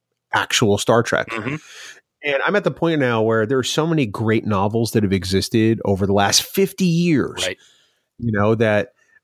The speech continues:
Speaker 1: many of them tell stories which are absolutely worthy of, of the notation of being canon. So I'm at the point now where I'm ready to throw canon out the window, not because it doesn't mean anything, because I think it's far too constricting, and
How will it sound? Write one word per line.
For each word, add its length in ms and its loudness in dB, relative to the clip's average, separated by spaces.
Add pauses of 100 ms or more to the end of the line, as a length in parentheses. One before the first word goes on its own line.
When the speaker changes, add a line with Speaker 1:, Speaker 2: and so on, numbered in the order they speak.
(220)
Speaker 1:
many 420 2
of 120 0
them 540 0 (600)
tell 180 0
stories 560 0
which 180 -2
are 240 0 (260)
absolutely 600 0
worthy 420 0
of, 640 -4 (440)
of 120 -2
the 80 2
notation 800 -2
of 160 -8
being 280 -2
canon. 460 -4
So 380 0 (360)
I'm 120 2
at 80 0
the 60 2
point 280 0
now 220 2
where 120 4
I'm 100 0
ready 160 4
to 60 2
throw 200 0
canon 400 0
out 200 0
the 60 -2
window, 420 0
not 160 0
because 180 0
it 40 0
doesn't 280 -2
mean 200 0
anything, 340 0
because 160 2
I 60 2
think 140 2
it's 100 -2
far 200 0
too 160 -4
constricting, 640 0
and 280 0